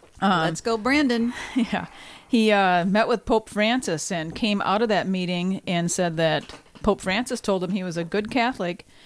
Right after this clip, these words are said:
Speaker 1: and to go on receiving the Eucharist. And many of us have been scandalized by that headline. And then also with that is the Vatican is declining to comment.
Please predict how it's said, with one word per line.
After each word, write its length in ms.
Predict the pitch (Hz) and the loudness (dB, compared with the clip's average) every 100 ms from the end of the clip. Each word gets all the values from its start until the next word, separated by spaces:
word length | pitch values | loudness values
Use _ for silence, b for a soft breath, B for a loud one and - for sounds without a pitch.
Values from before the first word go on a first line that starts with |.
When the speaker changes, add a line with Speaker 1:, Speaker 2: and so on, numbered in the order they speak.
| B - | B -6
Speaker 1:
and 140 | 185 | -4
to 100 | 165 | -2
go 280 | 165 202 226 | 0 2 2
on 200 | 214 233 | 0 0
receiving 480 | 165 147 208 202 202 | -2 -4 -2 0 0
the 80 | 180 | 2
Eucharist. 600 | 180 185 165 160 - - B B - | 0 0 -4 -6 -8 -16 B B -6
And 320 | 165 170 175 | -2 2 2
many 240 | 190 220 190 | 4 4 2
of 100 | 156 | 0
us 140 | 160 | -2
have 120 | 165 | -4
been 160 | 160 156 | -4 -6
scandalized 720 | - - 196 190 160 156 147 | -6 -4 0 0 0 -4 -6
by 140 | 165 151 | -4 -2
that 200 | 151 - | -2 -2
headline. 540 | 170 160 165 165 160 - | -4 -2 -2 -4 -6 -4
And 180 | 175 170 | -2 0
then 180 | 160 - | -2 -2
also 400 | 165 185 - 170 | 0 0 0 -4
with 240 | 165 214 - | -2 -4 -2
that 240 | 151 151 - | -2 -2 -4
is 140 | 160 | -6
the 100 | 160 | -4
Vatican 500 | 160 170 370 - 226 | -2 0 0 -2 0
is 140 | 220 | 0
declining 480 | 214 214 233 220 247 | -4 -6 -2 0 2
to 140 | 247 233 | 0 0
comment. 440 | 240 285 202 - | 2 2 0 -4